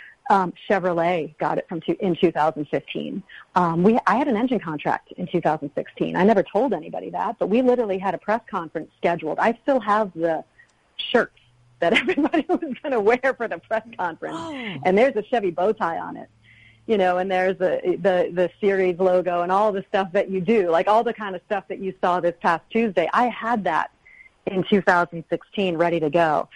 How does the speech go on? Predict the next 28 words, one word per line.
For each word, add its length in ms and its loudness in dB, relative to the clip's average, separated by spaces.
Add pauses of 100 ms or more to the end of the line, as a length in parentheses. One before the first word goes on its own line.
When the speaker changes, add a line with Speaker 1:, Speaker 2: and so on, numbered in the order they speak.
(200)
Speaker 1:
So 120 6
to 140 -4
show 220 2
you 180 -2
how 220 -8 (200)
close 240 -4 (160)
things 260 -6
were, 160 2
and 140 4
that 140 4
was 160 -4
for 180 -4
a, 240 -8
you 80 -10
know, 120 -10
press 260 -6
conference 300 -10
that 100 0
was 80 -4
gonna 160 -2
happen 300 -2
in 180 -4
April 420 0
at 140 -4
Long 280 0
Beach. 380 -6 (560)
So 280 4
that 220 0